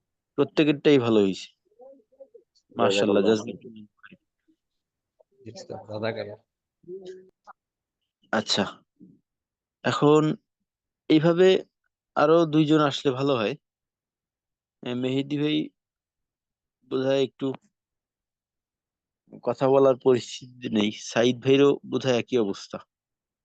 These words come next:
Speaker 1: জানাইছেন। মারুফ ভাই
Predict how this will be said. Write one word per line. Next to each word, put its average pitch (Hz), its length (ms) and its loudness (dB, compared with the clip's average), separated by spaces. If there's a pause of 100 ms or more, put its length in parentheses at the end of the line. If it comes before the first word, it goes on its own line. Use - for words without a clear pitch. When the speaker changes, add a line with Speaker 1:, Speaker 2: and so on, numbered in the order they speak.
(120)
Speaker 1:
জানাইছেন। 104 540 0 (720)
মারুফ 135 440 2
ভাই 170 320 0